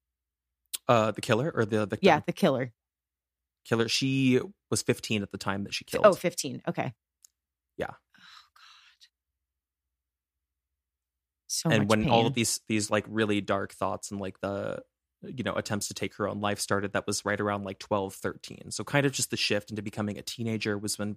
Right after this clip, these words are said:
Speaker 1: really everything started to go down for her. But basically, so here's what the evidence of how we can piece, like, the timeline together, 'cause we know, we know eventually, like, what happened in those woods, right? After that happened,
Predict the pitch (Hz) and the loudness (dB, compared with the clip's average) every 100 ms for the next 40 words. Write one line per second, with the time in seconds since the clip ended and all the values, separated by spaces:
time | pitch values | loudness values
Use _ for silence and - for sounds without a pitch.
0 | - 107 107 104 104 - _ _ _ _ | -4 -4 0 0 -2 -6 _ _ _ _
1 | _ _ 110 110 113 104 104 - 101 104 | _ _ -2 2 0 0 -2 -2 -2 -4
2 | 101 95 98 95 - - - - - 196 | -8 -8 -8 -8 -10 -12 -12 -10 -14 -18
3 | _ _ _ _ _ _ _ _ _ _ | _ _ _ _ _ _ _ _ _ _
4 | _ _ 113 113 139 185 214 185 127 - | _ _ 0 4 4 4 2 4 4 2
5 | - 123 - 180 175 180 120 107 104 101 | 0 0 2 2 2 2 4 4 2 -2
6 | 104 104 104 107 - - 107 - 104 - | -2 -2 -2 -6 -8 -6 -6 -4 -6 -6
7 | - 120 120 113 110 104 104 113 113 139 | 0 2 2 2 0 0 0 0 2 2
8 | 170 165 - 139 147 139 113 - 110 104 | 4 2 2 2 6 4 4 2 0 0
9 | - 92 104 110 110 - - 104 - 101 | -2 -4 -4 0 0 2 0 0 0 -8
10 | 104 113 104 101 98 104 104 - - - | -6 -6 -4 -4 -6 -6 -6 -6 -10 -6
11 | 104 127 - _ _ _ _ _ - 117 | -6 -6 -12 _ _ _ _ _ 2 2
12 | 135 165 135 120 - - 117 - - - | 2 0 2 2 0 -2 -2 -6 -12 -14